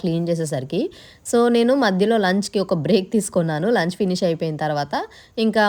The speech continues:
మళ్ళీ ఆర్గనైజ్ చేయడం స్టార్ట్ చేశాను. ఈ ఇయర్ రింగ్స్ ఇవన్నీ కూడా చాలా ఉన్నాయన్నమాట. So అవన్నీ పేరప్ చేస్తున్నాను ఫస్ట్. పేరప్ చేసిన తర్వాత చిన్న చిన్న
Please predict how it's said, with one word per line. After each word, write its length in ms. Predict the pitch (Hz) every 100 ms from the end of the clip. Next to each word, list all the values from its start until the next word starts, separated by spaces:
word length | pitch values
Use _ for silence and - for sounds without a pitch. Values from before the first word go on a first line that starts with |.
| 202
మళ్ళీ 260 | 180 190 226 220 208 - 180
ఆర్గనైజ్ 280 | 170 190 190
చేయడం 180 | 190 190
స్టార్ట్ 240 | 185 165 165
చేశాను. 300 | 170 160 156 220 208
ఈ 20 | 180
ఇయర్ 180 | 175 180
రింగ్స్ 200 | 196 190 185
ఇవన్నీ 380 | 156 156 185 185 175
కూడా 140 | 170 -
చాలా 280 | 196 190 254 285
ఉన్నాయన్నమాట. 520 | 240 233 214 180 156 190 247
So 80 | 240 226 226 - - -
అవన్నీ 280 | 233 240 254 254
పేరప్ 300 | 233 233 233
చేస్తున్నాను 400 | 254 226 226 202 190
ఫస్ట్. 260 | 180 - 262 262
పేరప్ 300 | 190 190 190
చేసిన 260 | 196 185 196 180
తర్వాత 300 | 170 180 190 277 _ -
చిన్న 180 | 262 254
చిన్న 140 | 262